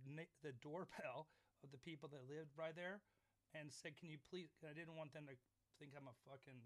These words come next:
murderer or something. I said, "Can you please, uh, call my parents? Here's the number, because there's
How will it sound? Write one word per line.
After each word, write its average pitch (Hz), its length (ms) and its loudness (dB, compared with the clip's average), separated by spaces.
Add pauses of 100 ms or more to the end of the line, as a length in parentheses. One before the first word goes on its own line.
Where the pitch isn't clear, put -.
(140)
murderer 143 320 -2
or 143 100 -2
something. 151 460 -4
I - 340 -20
said, 156 240 2 (140)
"Can 160 160 0
you 151 100 2 (140)
please, 190 400 4
uh, 151 320 6
call 156 160 4
my 143 240 2
parents? 180 420 2
Here's 160 220 -4
the - 80 -6
number, 151 560 0 (420)
because 143 240 0
there's 143 220 -2